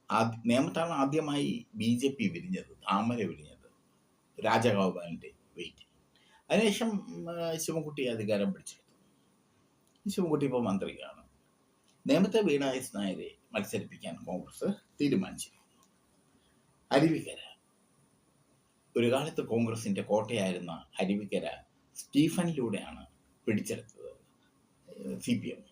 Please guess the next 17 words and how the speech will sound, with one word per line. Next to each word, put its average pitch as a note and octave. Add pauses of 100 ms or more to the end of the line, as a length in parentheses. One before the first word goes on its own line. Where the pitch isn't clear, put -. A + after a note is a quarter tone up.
(1120)
സ്റ്റീഫൻ C#3+
അവിടെ G#2+
നല്ല G2+
പ്രകടനം F2+ (140)
കാഴ്ചവെക്കുന്നു. - (1300)
അരുവിക്കരയിൽ D#3+ (380)
പാലോട് D#3+
രവി G2 (160)
തന്നെ E2+ (240)
സ്ഥാനാർത്ഥിയാകും F2 (240)
എന്ന G2+ (240)
വാർത്തയാണ് F#2 (380)
വന്നിരിക്കുന്നത്. - (2000)
പാലോട് G2+
രവിയോ, G2 (380)
പാലോട് B2
രവി A#2+